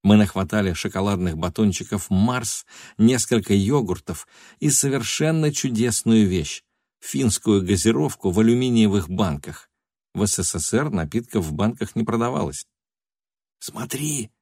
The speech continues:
прошептал я Алёше на ухо, чтобы продавцы не услышали, что мы говорим по-русски.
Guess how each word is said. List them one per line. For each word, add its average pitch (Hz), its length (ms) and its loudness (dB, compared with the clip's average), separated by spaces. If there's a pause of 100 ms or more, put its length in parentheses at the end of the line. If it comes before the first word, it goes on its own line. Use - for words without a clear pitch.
(380)
прошептал 95 540 0
я 90 140 2
Алёше 92 340 0
на 113 200 2
ухо, 101 240 -2
чтобы 95 260 -2
продавцы 98 420 -2
не 92 100 2
услышали, 95 460 -2
что 90 160 -4
мы 101 140 2
говорим 95 320 2
по-русски. 92 500 -4